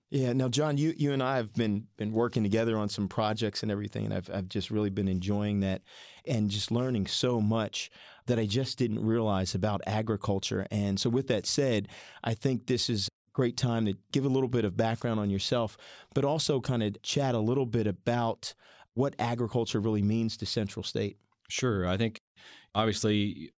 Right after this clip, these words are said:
Speaker 2: I was excited four years ago when I started here as the director of the School of Agriculture Education, because there's such a high demand for educators who have a background and knowledge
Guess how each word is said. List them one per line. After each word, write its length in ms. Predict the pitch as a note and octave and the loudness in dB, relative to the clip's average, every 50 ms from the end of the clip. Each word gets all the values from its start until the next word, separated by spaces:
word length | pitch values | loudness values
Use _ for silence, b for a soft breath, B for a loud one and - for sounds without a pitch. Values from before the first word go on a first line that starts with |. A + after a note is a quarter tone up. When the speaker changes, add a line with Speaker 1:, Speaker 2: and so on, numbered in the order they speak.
| _ _ _ - | _ _ _ -12
Speaker 2:
I 140 | - - G2+ | -4 -2 0
was 140 | G2+ F2 | 0 0
excited 520 | F2+ F2+ - - G#2+ G2+ G#2 G2+ G2 F#2+ F#2 | -2 -2 -2 0 0 2 2 0 0 -2 -4
four 220 | - - G#2 G2 | -4 -2 0 2
years 160 | F#2+ G#2 G2+ | 2 2 0
ago 220 | F#2+ F#2+ G2 F#2+ F#2 | 0 0 2 2 2
when 120 | F#2 F2+ | 0 0
I 60 | F2+ | -2
started 340 | F2 - - G#2 G2+ F#2+ F#2 | -4 -2 0 0 0 0 0
here 220 | E2 F#2+ F#2+ F#2+ F#2+ | -2 0 0 0 0
as 140 | F2+ F2 | 0 -2
the 100 | - F#2 | -4 -4
director 380 | E2 D#2 F2 F2 F#2 - - F#2+ | -4 -2 -2 -2 -2 -2 -4 -6
of 60 | E2+ | -6
the 60 | E2+ | -4
School 280 | E2+ - - - G2 F#2+ | -6 -6 -4 -2 -2 0
of 60 | F#2 F#2 | 0 0
Agriculture 540 | F2+ F2 F#2 F2 - F#2+ F#2 - - F2 | -2 -2 -6 -6 -4 -6 -6 -6 -6 -8
Education, 720 | D2 D#2+ F2 E2 D#2+ - - G#2 G#2 G2+ - F#2+ F2 E2+ D#2+ B B B B B B B B B B | -8 -8 -8 -10 -8 -4 -2 -2 -2 -2 -2 -2 -4 -4 -6 B B B B B B B B B B
because 300 | - G2+ - A2 G#2 F#2+ | -6 -2 0 0 0 2
there's 160 | F#2 F#2 F#2 | 0 0 0
such 240 | - A2+ G#2 - - | 0 0 0 0 0
a 160 | G2 F#2+ F#2 F2+ - - | 0 0 -2 -4 -8 -6
high 180 | - G#2+ G#2+ | -4 -2 -2
demand 580 | G2 F#2+ F2+ F2 F2 F2 F2+ G2 G2+ G#2+ G#2 - - - | 0 0 0 0 0 0 0 -2 -2 -2 -4 -8 -12 -12
for 500 | - - F#2+ F#2 F#2 F#2 F#2 F2+ F2+ - - | -6 -4 -2 0 0 2 0 0 -2 -4 -4
educators 720 | G2 G2+ G2+ G#2+ F#2+ - G2+ F#2+ F#2 F#2 F#2 F2+ F#2 E2 | -4 -2 0 0 2 2 2 0 2 0 0 0 -2 -4
who 400 | E2+ E2+ G2 G2 F#2 F#2 F#2 F2+ | -4 -4 -2 0 0 2 0 0
have 140 | F2 F#2+ F2 | -2 -2 -4
a 60 | E2+ | -4
background 560 | D#2 E2+ F2+ F#2+ - F2+ F#2 F2+ F2+ F2+ F2+ | -2 -2 -2 -2 -4 -4 -4 -2 0 0 0
and 140 | F2 E2+ F2 | -2 -2 -2
knowledge 500 | F2 E2+ F2 F2 F2 F#2 F2+ D#2+ D#2+ E2 | -2 0 0 0 0 -2 -4 -4 -6 -10